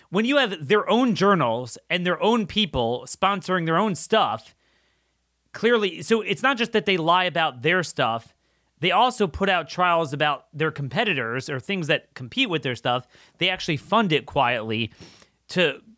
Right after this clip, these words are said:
you know, have fraudulent data. We're gonna have on Wednesday, we're gonna have a whistleblower, Brooke Jackson, who helped coordinate, um, one of the centers that did the trials for Pfizer in Texas.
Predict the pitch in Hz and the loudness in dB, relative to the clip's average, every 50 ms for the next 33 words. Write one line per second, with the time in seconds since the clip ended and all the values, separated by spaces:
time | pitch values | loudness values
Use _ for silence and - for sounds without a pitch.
0 | _ _ _ _ _ _ _ _ _ - 196 190 170 147 127 165 160 - - 208 | _ _ _ _ _ _ _ _ _ -2 0 2 2 2 0 -2 -4 -2 0 2
1 | 208 202 131 156 160 135 127 160 170 151 117 85 69 - _ - - - - - | 2 2 2 0 -2 -2 0 2 2 2 0 -2 -6 -10 _ -20 -20 -20 -20 -20
2 | _ _ _ _ _ _ _ _ _ _ - 160 208 233 262 269 254 226 202 185 | _ _ _ _ _ _ _ _ _ _ 0 2 2 4 4 2 2 2 2 0
3 | 160 143 127 156 185 196 185 147 127 131 120 113 104 104 101 - _ _ _ _ | 0 0 2 2 4 4 2 2 2 0 0 0 -2 -4 -6 -10 _ _ _ _
4 | _ 151 185 190 214 185 180 160 151 139 123 143 185 175 - 175 147 123 127 127 | _ -2 -2 0 2 0 0 0 -2 -4 0 0 0 0 0 0 -2 0 0 0
5 | 127 120 120 120 117 - - 156 175 151 - - 165 160 151 160 - - - 131 | 2 2 2 2 0 0 2 2 2 2 2 0 0 0 0 -2 -4 -6 -6 -4
6 | 113 107 107 95 127 135 131 131 131 - _ _ - - - 165 175 165 - - | -4 -4 -4 -2 -2 -2 -2 -2 -4 -8 _ _ -18 -4 -2 -2 -2 -2 -6 -14
7 | _ - 135 151 170 156 151 135 123 120 113 101 - _ _ _ _ _ _ _ | _ -8 -2 -2 -2 -2 0 -2 -2 -2 -4 -6 -12 _ _ _ _ _ _ _
8 | _ _ - 123 123 120 120 123 151 170 165 147 143 135 131 120 - - 180 185 | _ _ -2 0 0 0 0 -2 -2 -2 -2 -2 -2 -2 -2 -2 -2 -2 -2 -2
9 | 160 147 139 127 123 113 - 139 123 113 101 _ 127 - 160 160 143 127 135 127 | 0 -2 -4 -4 -4 -4 -2 -2 -4 -4 -6 _ -8 -2 -2 0 2 2 2 2
10 | 120 117 113 107 - - 156 156 151 139 135 - - - 127 110 - 208 233 247 | 2 0 -2 -6 -2 0 0 2 2 0 -2 -4 -8 -12 -12 -4 0 2 2 2
11 | 202 156 113 131 123 110 107 104 - - _ _ _ - 113 110 - - 240 240 | 2 0 -2 -2 0 0 0 -2 -4 -8 _ _ _ -10 -10 -6 -2 -2 -2 -2
12 | - - - 139 120 113 - - - | -2 -2 -4 -4 -4 -4 -6 -8 -10